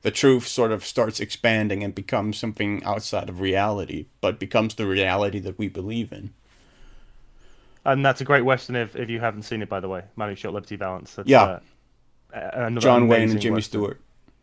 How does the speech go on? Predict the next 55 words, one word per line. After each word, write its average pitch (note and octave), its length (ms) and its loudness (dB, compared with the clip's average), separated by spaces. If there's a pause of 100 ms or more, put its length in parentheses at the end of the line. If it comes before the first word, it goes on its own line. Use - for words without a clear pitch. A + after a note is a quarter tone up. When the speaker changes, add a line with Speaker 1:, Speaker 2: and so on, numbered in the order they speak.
Speaker 2:
Yeah, B2 140 0
Jimmy A2+ 240 -6
Stewart. G#2+ 320 -6
Oh, G2+ 260 -10
he's, - 360 -14
he's A2 180 -12
sublime G#2+ 380 -4
in G2+ 100 -8
that F#2+ 140 -12
film. F#2 200 -16 (320)
Speaker 1:
Yeah. G#2 180 -4 (280)
Speaker 2:
<coughs> - 260 2 (540)
So D#3+ 360 6
there's, D#3+ 160 2
there's D#3 340 0
one G3 140 2
thing G3 120 4
I F#3 60 4
do F3+ 80 4
want F3+ 120 2
to - 40 -10
talk E3+ 60 -10
about E3 100 4
that D3+ 60 6
I - 20 0
didn't C3 260 0
like. F#2+ 380 -2
We'll B2 100 -4
get C#3 180 6
to - 60 -4
the C#3+ 120 6
ending A#2+ 340 4
and A2 240 -2
kind A2+ 160 -2
of G#2 60 -8
how A#2 120 2
it A#2 100 0
all G#2+ 180 -2
comes A2 180 -12
together G2+ 540 -2
and, G2 100 -6
and G2 140 -8
how G2+ 100 -6
Robert, G2+ 360 -4 (320)
w-, - 180 -10
we'll C3+ 100 -4
get A#2+ 180 -2
to - 60 -10
that. - 120 -10 (500)
There's A#2+ 160 -2
one D3 380 6
thing D3+ 260 0
I C3+ 60 6
didn't A#2+ 220 -2
like, G#2 220 -2